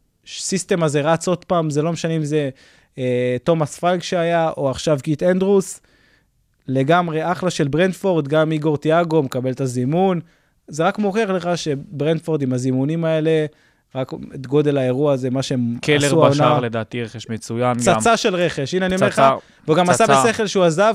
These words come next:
Speaker 1: כי הוא לא, הוא, אין לו מקום כשוער מחליף, הוא, הוא שוער מצוין.
Speaker 2: שומע, הוא היה אדיר בדר-, בברנטפורד. הוא היה
Speaker 1: לא,
Speaker 2: אדיר.
Speaker 1: גם היה בליברפול שהוא שיחק, היה מצוין.
Speaker 2: אני אומר, בברנטפורד, הוא,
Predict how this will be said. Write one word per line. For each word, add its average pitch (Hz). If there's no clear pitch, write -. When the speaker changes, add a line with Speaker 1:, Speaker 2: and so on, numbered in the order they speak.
Speaker 1:
כי 180
הוא 165
לא, 196
הוא, 190
אין 214
לו 226
מקום 196
כשוער 160
מחליף, 185
הוא, 156
הוא 151
שוער 165
מצוין. 160
Speaker 2:
שומע, 190
הוא 196
היה 190
אדיר 196
בדר-, 156
בברנטפורד. 117
הוא -
היה 143
Speaker 1:
לא, 180
Speaker 2:
אדיר. 180
Speaker 1:
גם 160
היה 175
בליברפול 226
שהוא 185
שיחק, 214
היה 190
מצוין. 165
Speaker 2:
אני 135
אומר, 220
בברנטפורד, 147
הוא, 135